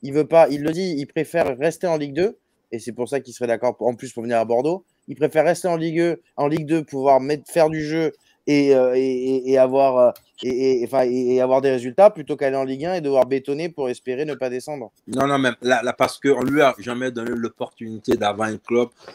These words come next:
Speaker 2: et qui, qui, qui est un club comme Bordeaux. Je pense que Furlan à Bordeaux,
Speaker 1: Ouais.
Speaker 2: il aime le club. Ça peut être, on dit toujours, et ça, euh, pas parce que c'est le foot, la fonction fait l'homme. Le trouver dans un environnement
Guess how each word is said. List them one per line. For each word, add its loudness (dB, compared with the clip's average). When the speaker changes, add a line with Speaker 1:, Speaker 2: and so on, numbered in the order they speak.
Speaker 2:
et -6
qui, -4
qui, -4
qui 2
est 6
un 2
club 2
comme -4
Bordeaux. -2
Je -10
pense -6
que -6
Furlan -8
à -2
Bordeaux, -8
Speaker 1:
Ouais. -6
Speaker 2:
il -6
aime 0
le -6
club. -6
Ça -6
peut -2
être, 0
on -4
dit -8
toujours, -4
et -6
ça, -4
euh, -10
pas -2
parce -6
que -4
c'est -8
le -12
foot, -8
la -2
fonction -4
fait 0
l'homme. 0
Le 0
trouver 2
dans 2
un 0
environnement -2